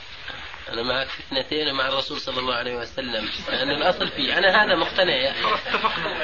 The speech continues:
أنا مع الر-، أنا مع الكتاب والسنة. يا أخوان الله يجزيكم الخير. أنا يعني اللي ب-، أعوذ بالله من كلمة أنا. وما آتاكم الرسول فخذوه وما نهاكم عنه فانتهوا. أنا أسوتي الرسول صلى الله عليه وسلم،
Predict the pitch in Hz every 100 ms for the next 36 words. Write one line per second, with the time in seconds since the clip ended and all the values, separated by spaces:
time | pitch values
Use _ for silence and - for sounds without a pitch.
0 | - - - 175 165 165 160 165 165 -
1 | - 151 147 131 143 147 160 143 160 165
2 | 156 156 147 131 123 123 165 165 170 165
3 | 156 156 165 143 139 - 156 147 147 -
4 | 143 - - - - - - - - -
5 | 180 185 180 180 - 120 120 131 131 123
6 | 127 131 135 127 - 113 127 139 135 147
7 | 143 139 143 131 120 123 113 - 185 -
8 | 196 196 185 - 180 196 185 185 202 190
9 | 180 180 - 185 160 - 180 180 165 185
10 | 180 156 156 165 151 156 160 143 131 -
11 | - 226 180 190 175 180 - 185 180 180
12 | 180 175 156 156 165 143 139 135 131 123
13 | 120 107 110 101